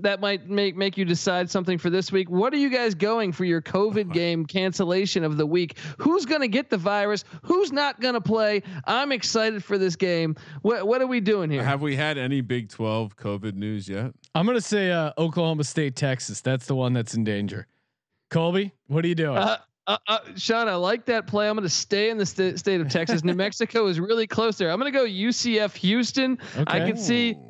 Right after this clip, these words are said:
Speaker 1: I could see Hu-, Houston, big city. You know what I mean? They're down there. They're partying. I could totally see the vi-, uh, the virus numbers going way up over there, and, uh, this game getting canceled.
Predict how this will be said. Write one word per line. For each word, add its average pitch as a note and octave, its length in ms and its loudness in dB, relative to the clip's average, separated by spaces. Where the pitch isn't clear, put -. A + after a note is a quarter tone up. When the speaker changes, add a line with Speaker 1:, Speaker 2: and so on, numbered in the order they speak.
Speaker 1:
I F#3 100 2
could A3+ 180 -12
see A#3 140 -4
Hu-, F#3+ 120 -2
Houston, G#3 360 2
big E3 280 0
city. F#3+ 380 2
You F#3+ 180 4
know F3 120 2
what F#3 120 2
I F3 40 0
mean? F3+ 220 2
They're F3+ 140 2
down F3+ 300 0
there. F#3 120 2
They're F3 140 2
partying. E3+ 600 2
I E3+ 120 2
could F3+ 160 -2
totally F#3 380 2
see E3+ 240 0
the D#3+ 80 2
vi-, D3+ 320 0
uh, - 40 2
the C#3+ 160 0
virus D3 440 0
numbers D3+ 340 0
going C#3 300 2
way D#3 300 2
up D3+ 200 -2
over D3 220 2
there, C#3+ 300 2
and, C#3 180 2
uh, C3+ 220 2
this C3+ 160 0
game C#3 240 0
getting C#3 240 0
canceled. C#3+ 520 0